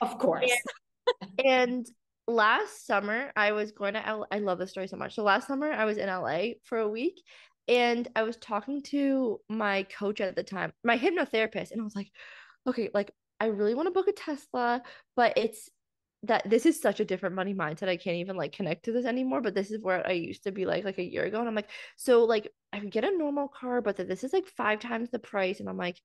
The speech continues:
Speaker 2: I had such a logical viewpoint on money that's far changed now. And, um, and, and I, so she's like, "Marley, unless you're, like,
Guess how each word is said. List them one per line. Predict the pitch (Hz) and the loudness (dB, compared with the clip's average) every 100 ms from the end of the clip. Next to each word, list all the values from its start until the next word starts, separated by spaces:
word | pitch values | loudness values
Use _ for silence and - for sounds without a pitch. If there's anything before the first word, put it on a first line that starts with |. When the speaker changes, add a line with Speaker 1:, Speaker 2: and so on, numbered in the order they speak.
| _ _ _ 208 | _ _ _ 0
Speaker 2:
I | |
had | 220 220 | 2 2
such | 262 | 2
a | 330 | 2
logical | 254 196 185 190 214 220 202 | 2 2 0 0 -2 -2 -2
viewpoint | 185 185 - 202 | -6 -10 -2 0
on | - 190 | 2 0
money | 190 185 196 277 294 - _ | 0 -2 -2 -2 -6 -18 _
that's | 196 196 - | 0 0 -4
far | - 170 | -2 -2
changed | 180 190 175 208 262 | -2 -4 -4 -6 -4
now. | 262 294 294 - _ - | -2 -4 -8 -20 _ 4
And, | 247 240 233 214 | 4 4 2 0
um, | - 214 196 196 202 - _ _ _ _ _ | 2 2 0 -6 -12 -14 _ _ _ _ _
and, | 226 233 220 214 214 - - _ _ _ _ _ _ _ _ _ _ _ _ _ _ - | 0 2 2 0 -4 -10 -18 _ _ _ _ _ _ _ _ _ _ _ _ _ _ -4
and | 233 233 226 - - | -2 0 -4 -6 -4
I, | 226 - | -2 -2
so | - 240 - | 0 0 0
she's | - 247 | -4 -2
like, | 247 | 0
"Marley, | 226 208 - | 2 0 0
unless | 202 202 - | 0 0 -2
you're, | 311 | -2
like, | 302 - | -2 -4